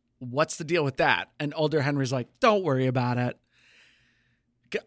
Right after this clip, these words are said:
Gomez loves Claire and nobody cares and it's not a big deal." And they just talk about it so nonchalantly. It just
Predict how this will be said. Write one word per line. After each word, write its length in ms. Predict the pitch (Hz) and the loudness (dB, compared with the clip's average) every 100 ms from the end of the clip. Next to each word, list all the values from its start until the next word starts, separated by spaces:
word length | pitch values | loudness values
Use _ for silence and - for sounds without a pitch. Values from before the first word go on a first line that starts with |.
| 240 | -2
Gomez 360 | 180 285 294 254 | 6 8 8 8
loves 220 | 254 233 | 8 6
Claire 420 | - 226 151 123 - | 8 8 8 2 2
and 260 | 165 180 160 | 4 6 6
nobody 280 | 190 220 214 | 4 4 2
cares 680 | 196 160 165 170 147 - - - | 2 2 2 0 -2 -6 -8 -6
and 180 | 139 147 | -2 -2
it's 120 | 135 | 0
not 160 | - 180 | 2 2
a 40 | |
big 160 | 175 135 | 0 0
deal." 600 | 156 156 151 147 139 - _ | 2 4 4 4 0 -10 _
And 560 | 151 147 135 127 123 - _ _ | -2 0 0 0 -4 -8 _ _
they 140 | - 160 | -4 -2
just 240 | 160 - | -2 -6
talk 300 | - 180 175 | -4 0 0
about 160 | 185 185 | 2 0
it 100 | 175 | 2
so 160 | - 175 | -2 -2
nonchalantly. 1000 | 160 151 151 - 156 143 143 156 135 131 | 0 0 0 0 0 0 -2 -2 -2 -2
It 200 | - 135 | -4 -4
just 240 | 180 196 | -2 -4